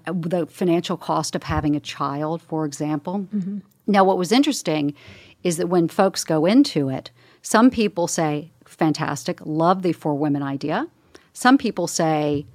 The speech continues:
Speaker 1: "How dare you?"
Speaker 2: Mm-hmm.
Speaker 1: "How dare you dumb this down?"
Speaker 2: Mm-hmm.
Speaker 1: What's interesting so far is nobody said, "You know what?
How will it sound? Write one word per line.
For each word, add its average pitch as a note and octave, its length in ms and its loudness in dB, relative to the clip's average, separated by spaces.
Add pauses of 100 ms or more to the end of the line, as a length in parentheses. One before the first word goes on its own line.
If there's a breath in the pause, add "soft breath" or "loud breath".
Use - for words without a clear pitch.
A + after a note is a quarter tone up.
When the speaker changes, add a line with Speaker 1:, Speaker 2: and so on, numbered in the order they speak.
(420 soft breath)
Speaker 1:
"How E3+ 180 0
dare D3+ 360 0
you?" D#3 260 -2 (140)
Speaker 2:
Mm-hmm. G#3 240 -4 (320)
Speaker 1:
"How E3+ 200 -2 (100)
dare E3 220 2
you D#3+ 160 2
dumb D3+ 260 2
this C#3 180 -4
down?" D#3 400 -4
Speaker 2:
Mm-hmm. G#3 300 -8 (140)
Speaker 1:
What's F3+ 240 0 (120)
interesting A3 500 0
so D#3+ 220 -2
far G#3+ 260 6
is E3+ 140 0
nobody E3+ 320 2
said, D#3 280 -2
"You E3 80 -2
know D#3+ 140 4
what? A3+ 220 4